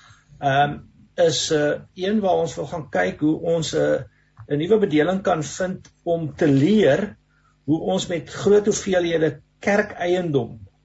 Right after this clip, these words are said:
ehm, kan omgaan op 'n manier wat die invloed van die Here nog sal vestig en behou,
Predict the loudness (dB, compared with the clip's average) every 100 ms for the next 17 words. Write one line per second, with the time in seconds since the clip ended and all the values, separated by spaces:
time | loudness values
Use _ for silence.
0 | _ _ _ _ _ -4 0 0 0 -2
1 | -2 -2 -4 -4 -2 -2 -2 -2 -4 -4
2 | -4 -4 -4 -4 -4 -6 -8 -6 -4 0
3 | -2 -4 _ -8 -4 -2 0 2 2 0
4 | -2 -4 -2 -2 -4 -6 -8 -6 -8 -4
5 | -2 0 2 0 -2